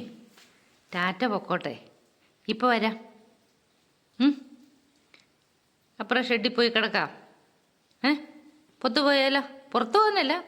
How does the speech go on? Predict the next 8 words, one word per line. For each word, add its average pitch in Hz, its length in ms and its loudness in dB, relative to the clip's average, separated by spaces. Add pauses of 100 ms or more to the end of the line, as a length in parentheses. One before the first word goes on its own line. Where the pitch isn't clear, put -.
(320)
അപ്പുറം 359 240 2
കൊണ്ടിടട്ടെ. 269 500 2 (1200)
ഉം? 480 100 -2 (2250)
മറിയാമ്മേ, 220 400 4 (960)
ഇടി 220 160 -2
കുഞ്ഞിക്കിളി, 226 440 4 (1000)
പോയി 311 160 0
കിടക്കാം. 240 340 2